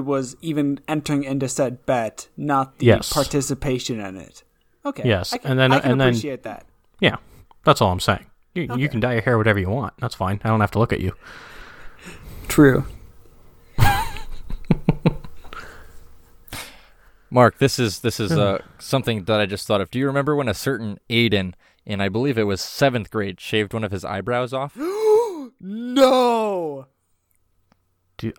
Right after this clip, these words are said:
Speaker 2: oh, yeah, that's right. Yeah.
Speaker 3: Yeah, Aiden, Aiden One Brow. Yeah.
Speaker 2: Yeah. Yeah.
Speaker 1: Do I know this Aiden?
Speaker 3: Uh,
Speaker 2: Not sure
Speaker 3: maybe.
Speaker 2: if you would.
Speaker 1: It's, Matt, is it not the first one that I think of, but the second one?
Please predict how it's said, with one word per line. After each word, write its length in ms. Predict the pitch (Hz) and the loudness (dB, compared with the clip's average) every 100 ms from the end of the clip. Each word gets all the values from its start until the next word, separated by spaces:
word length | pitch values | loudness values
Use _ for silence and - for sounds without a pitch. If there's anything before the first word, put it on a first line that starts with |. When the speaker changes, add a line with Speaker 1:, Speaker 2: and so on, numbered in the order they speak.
| - | -4
Speaker 2:
oh, 280 | 160 147 123 | 2 4 4
yeah, 500 | 107 151 240 226 147 | 2 -2 0 0 2
that's 200 | 160 - | 0 -2
right. 540 | 175 202 175 - - - _ _ _ _ _ | -2 0 0 0 -6 -20 _ _ _ _ _
Yeah. 240 | - 120 147 | -6 -2 0
Speaker 3:
Yeah, 180 | 127 104 | 0 0
Aiden, 240 | 120 123 - | 0 0 -2
Aiden 200 | 127 135 | 0 2
One 180 | 120 143 | 2 2
Brow. 300 | 117 101 98 - | 2 2 0 -4
Yeah. 200 | 120 107 - | -2 -2 -2
Speaker 2:
Yeah. 280 | 120 120 123 - _ - | -4 -4 -4 -10 _ -6
Yeah. 120 | 113 | 0
Speaker 1:
Do 80 | 117 | 0
I 100 | 214 | 0
know 300 | 233 185 196 | -2 0 0
this 180 | 226 240 | 0 -4
Aiden? 520 | - 226 254 277 269 - _ _ _ _ _ _ _ | -4 -4 -2 -2 -4 -8 _ _ _ _ _ _ _
Speaker 3:
Uh, 40 | 135 | -4
Speaker 2:
Not 220 | 147 143 | -2 0
sure 80 | 127 | 2
Speaker 3:
maybe. 160 | 117 | 4
Speaker 2:
if 60 | 101 | 4
you 100 | 123 | 2
would. 440 | 101 135 95 92 - - _ _ - | 4 2 2 0 -6 -16 _ _ -8
Speaker 1:
It's, 260 | 196 - 180 _ _ _ _ _ _ _ - | -8 -8 -20 _ _ _ _ _ _ _ -10
Matt, 320 | 180 190 170 | 0 2 2
is 140 | 175 | 0
it 120 | 175 160 | 0 0
not 320 | 165 170 - | 2 2 2
the 80 | 180 | -4
first 340 | - 175 175 | 0 -2 -2
one 140 | 202 | -2
that 100 | 208 | 2
I 120 | 208 202 | 2 2
think 260 | 214 208 | -2 -2
of, 140 | 214 175 | -4 -2
but 140 | 170 | -4
the 60 | 156 | -2
second 360 | - 165 220 | -2 -2 -2
one? 320 | 226 240 240 | -2 0 -2